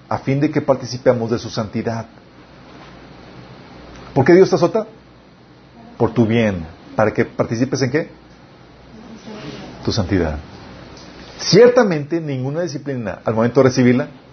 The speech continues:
parece agradable, sino más bien penosa o dolorosa. Sin embargo, después produce una cosecha de justicia y paz para quienes han sido entrenados para ello.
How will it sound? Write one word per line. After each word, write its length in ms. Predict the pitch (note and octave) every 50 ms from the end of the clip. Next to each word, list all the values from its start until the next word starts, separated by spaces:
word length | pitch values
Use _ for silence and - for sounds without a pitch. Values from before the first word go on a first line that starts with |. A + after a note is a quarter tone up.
| - -
parece 460 | - A#2 G#2+ G2+ A2 A2 G#2+ - B2
agradable, 560 | A2 G#2 G#2+ G#2+ G2+ G#2+ A2 A2 G#2 F#2 - - - _ _ _
sino 220 | _ - A2+ G#2+ G#2+
más 180 | A#2 B2 B2
bien 260 | A#2 C3 C3+ C#3 C3+ - -
penosa 520 | - A2 G2+ G#2+ A2 G#2+ - - - E2+ -
o 100 | - G2
dolorosa. 500 | G2 G2 F#2+ F#2 F2+ F#2 E2+ - - - - - - - - - - - - - - - - - - - - -
Sin 180 | - - A#2 G#2+
embargo, 380 | G#2 G#2 A2 A#2 B2+ C3+ - - - - - - -
después 360 | G#2+ - - - A#2 G#2 -
produce 400 | - A2+ G#2 A2 A2 G#2+ - A2+
una 180 | A2 G#2+ G#2+
cosecha 380 | - A2 F#2+ F#2+ F#2+ - - A2
de 100 | G2+ A2
justicia 560 | - - - F#2 - - - B2+ B2+ - C#3+
y 60 | C3+
paz 280 | C3+ - - F#2 F2 -
para 200 | - - F#2+ G2
quienes 320 | - - G2 G2 F#2+ -
han 220 | G#2 G2+ G#2 G#2+ G#2 - -
sido 220 | - - A#2+ G2 G2+
entrenados 400 | F#2 F#2+ F#2+ F#2+ F#2 F#2 - -
para 160 | - F#2 F#2
ello. 140 | F#2+ -